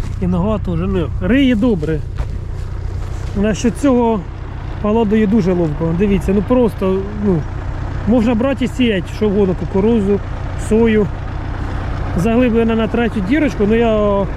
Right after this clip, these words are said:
книжку забув глянути, скільки це буде у нас глибина. Ну, риє добряче. П'ятою повишеною,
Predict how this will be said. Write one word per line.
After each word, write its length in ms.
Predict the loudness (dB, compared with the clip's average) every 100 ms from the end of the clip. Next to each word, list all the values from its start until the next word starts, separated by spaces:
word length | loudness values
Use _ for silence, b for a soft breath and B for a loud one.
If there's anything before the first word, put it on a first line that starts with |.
| -4 -2 -2 0
книжку 320 | 2 4 4
забув 280 | 4 4 6
глянути, 280 | 6 4 2
скільки 260 | 0 0 0
це 120 | 2
буде 200 | 4 4
у 20 |
нас 160 | 2 2
глибина. 460 | 2 4 2 0 -2 -4 -4 0 4
Ну, 320 | 4 4 4
риє 280 | 4 4 4
добряче. 520 | 2 2 2 0 -4 -4 -6 -6 -6 -4 -4 -2 -2 -2 -2 -2 -4 -4 -2 2
П'ятою 560 | 4 4 4 4 4
повишеною, 840 | 4 2 2 4 4 4 6 4